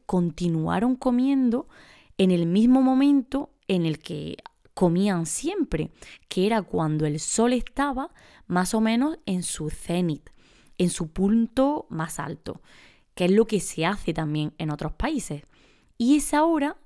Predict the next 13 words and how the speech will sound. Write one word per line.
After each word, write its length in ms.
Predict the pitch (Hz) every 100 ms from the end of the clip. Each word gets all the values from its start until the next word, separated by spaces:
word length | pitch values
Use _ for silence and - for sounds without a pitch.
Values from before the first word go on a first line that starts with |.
| -
siempre 600 | - - 240 240 190 165
había 220 | 156 175
correspondido 1000 | 220 214 202 - 220 220 247 262 226 - _ _ _ _ _ _ _ _
con 400 | - 175 156 151 - _ _ -
un 540 | 190 202 214 220 214
momento 720 | 220 226 262 254 - 254 311 - - _
cercano 920 | - 170 147 - 202 226 240 254 - -
a 120 | 165
la 160 | 156 147
una 400 | 165 196 214 175
de 80 |
la 140 | 165 226
tarde. 460 | 339 302 147 143